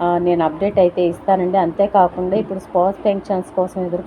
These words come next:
చూస్తున్న వారికి, అంటే వృద్ధాప్యంలో ఉండి, ఆ, ఎవరైతే వృద్ధులు చనిపోతారో, ఒకవేళ భర్త కనుక చనిపోతే, వృద్ధాప్యంలో ఉన్న భర్త, వారి భార్యలకు పెన్షన్ అయితే రిలీజ్ చేయబోతున్నారండి, స్పౌస్ పెన్షన్స్.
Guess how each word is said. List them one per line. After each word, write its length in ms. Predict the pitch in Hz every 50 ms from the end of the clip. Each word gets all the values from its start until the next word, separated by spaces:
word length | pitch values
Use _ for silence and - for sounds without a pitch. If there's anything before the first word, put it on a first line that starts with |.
| -
చూస్తున్న 320 | 175 175 - - 175 180 175
వారికి, 440 | 170 175 170 160 165 165 - 247
అంటే 380 | 254 208 175 175 175 - 208 196
వృద్ధాప్యంలో 720 | 180 175 175 151 156 185 185 185 - 196 190 185 185 180 185
ఉండి, 380 | 175 170 170 170 170 196 208 220 - - - - - - - - -
ఆ, 360 | 170 175 175 175 175 180 185 190
ఎవరైతే 640 | 180 175 165 170 180 185 185 180 - - 202 196 180
వృద్ధులు 580 | 175 180 165 175 160 156 185 196 196 185 180 175 - -
చనిపోతారో, 840 | 196 160 170 170 - - 185 180 175 - 170 165 185 196 214 202 - -
ఒకవేళ 500 | 170 175 175 185 180 180 180 180 175 175
భర్త 380 | 170 160 165 170 165 - - 190
కనుక 240 | 185 196 185 180 165
చనిపోతే, 600 | 175 - - 180 160 175 175 - 185 180 - 180
వృద్ధాప్యంలో 640 | 175 170 170 160 - 180 180 - - 185 180 175 165
ఉన్న 120 | 165 170 165
భర్త, 480 | 156 - 175 165 160 - 226 254 370 - - - - - - - -
వారి 180 | 160 170 170
భార్యలకు 600 | 156 151 165 160 156 170 185 190 185 190 170 -
పెన్షన్ 480 | 226 226 - 165 160 165 - 202 196 196
అయితే 260 | 180 170 156 - 190
రిలీజ్ 420 | 175 175 160 180 180 180 - - 180
చేయబోతున్నారండి, 920 | 165 160 165 175 175 175 - 175 180 170 170 165 165 165 170 175 214 247
స్పౌస్ 440 | 240 - 190 165 175 180 175 -
పెన్షన్స్. 580 | 190 175 175 165 - 175 170 170 - - 233 330